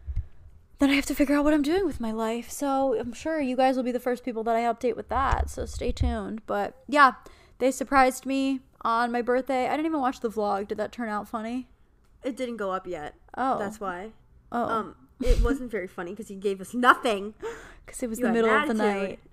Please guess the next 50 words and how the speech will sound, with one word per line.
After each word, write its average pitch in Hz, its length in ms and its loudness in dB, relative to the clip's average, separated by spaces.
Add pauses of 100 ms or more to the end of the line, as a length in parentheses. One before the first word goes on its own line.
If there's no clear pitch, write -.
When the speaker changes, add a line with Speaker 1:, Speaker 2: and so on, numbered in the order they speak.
Speaker 2:
It 220 160 -6
ended 220 180 -4
up 170 120 -10
being, 180 260 -8
like, 175 160 -12
a, 180 60 -12 (220)
a 196 120 -8
good 180 200 -4
enough 165 300 -12
vlog, 170 300 -10
though. - 180 -10 (640)
Speaker 1:
Yeah, 349 120 2
Speaker 2:
A 415 40 4 (140)
nice 254 100 -6
short, 277 200 -2
like, 294 80 4
Speaker 1:
so 294 180 6
Speaker 2:
twelve 214 200 -2
minutes. 196 480 -12 (380)
Speaker 1:
that's 330 320 0
been 339 200 0
that. 311 380 0
Honestly, 247 380 0
a 208 60 2
lot 233 140 4
of 254 60 -8
trips 247 240 2
back 226 220 0
and 247 100 -6
forth 247 220 -2
to - 120 -8
Erie. 262 420 0 (920)
And 233 100 -2
then 254 220 4
Justin 269 380 2
came 185 260 -4
to 202 140 -6
visit. 175 400 -6 (800)
Speaker 2:
Which 247 280 -2
we 254 160 4
will 277 120 2
get 254 100 4
into 240 200 -2
that 202 240 2
in 226 100 -2
the 240 80 -2
next 185 280 -4
episode. - 540 -6
I 254 220 6
think 214 440 -2